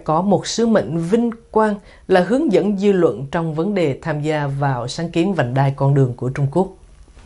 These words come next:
Theo người tiền nhiệm Nguyễn Xuân Phúc, luật về ba đặc khu trước đây thất bại là do dân chưa hiểu. Không rõ Phạm Minh Chính rồi đây sẽ dùng dùi cui, nhà tù hay biện pháp mị dân nào khác trong vấn đề tiếp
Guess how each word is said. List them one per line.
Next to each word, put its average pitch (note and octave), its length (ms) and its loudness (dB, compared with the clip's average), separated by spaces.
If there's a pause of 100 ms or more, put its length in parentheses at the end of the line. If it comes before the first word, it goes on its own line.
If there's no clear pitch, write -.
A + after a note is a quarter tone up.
(680)
Theo A3 140 4
người F#3+ 240 6
tiền D3 200 4
nhiệm C#3+ 180 4
Nguyễn C#3+ 280 2
Xuân D#3 180 0
Phúc, A3+ 240 -2 (640)
luật E3 240 4 (120)
về C#3+ 160 2
ba E3 220 4
đặc C#3 180 -2
khu D3 200 0
trước F#3+ 240 -2
đây D3 340 0
thất G3+ 180 -4
bại B2 400 2
là C#3+ 260 2
do C#3 200 4
dân E3 360 2
chưa F#3 180 2
hiểu. C3+ 340 0 (680)
Không G#3 220 2
rõ D3 420 2
Phạm E3+ 260 -2
Minh E3 140 0
Chính G3 220 0
rồi D#3 160 2
đây D3+ 200 2
sẽ D3 160 -2
dùng C#3+ 580 4
dùi D3 300 6
cui, G3+ 440 6
nhà D3 320 0
tù C3+ 280 4 (240)
hay D#3+ 260 2
biện D#3 240 0
pháp A3 300 -4
mị E3 320 2
dân F3+ 220 2
nào C3+ 140 0
khác G#3 260 -4 (320)
trong G3 200 4
vấn G3 160 0
đề D#3 320 4
tiếp D#4+ 160 2